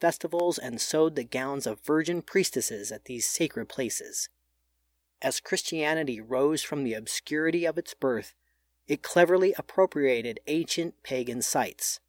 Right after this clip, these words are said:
A pragmatic seventh century pope, writing to a priest in Britain, was quite plain-spoken. He said,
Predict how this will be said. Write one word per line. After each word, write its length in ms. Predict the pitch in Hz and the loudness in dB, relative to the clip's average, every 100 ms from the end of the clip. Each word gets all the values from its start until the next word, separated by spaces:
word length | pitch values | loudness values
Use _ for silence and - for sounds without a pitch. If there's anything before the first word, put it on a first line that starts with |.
| _ _ _ _ _ _ | _ _ _ _ _ _
A 100 | 139 | -8
pragmatic 720 | - 156 165 156 131 147 123 | -4 2 4 4 2 2 0
seventh 400 | - - 143 139 | 0 0 0 0
century 380 | - 135 - 120 | -4 -4 -4 -8
pope, 400 | - - 123 - - _ 156 | -6 -4 -4 -6 -18 _ 4
writing 280 | 170 175 - | 4 2 -2
to 200 | 160 147 | 2 2
a 60 | |
priest 360 | - 170 165 - | 2 -2 0 -2
in 120 | 156 | -2
Britain, 420 | 156 135 113 110 _ _ _ - | 2 0 0 -16 _ _ _ -4
was 140 | 160 | -4
quite 320 | - 208 - | 2 2 2
plain-spoken. 800 | 160 139 120 - 170 - 90 87 _ _ _ _ _ _ | -4 -2 -2 2 2 2 -6 -10 _ _ _ _ _ _
He 200 | - 220 | 0 2
said, 400 | - 175 160 | 2 4 2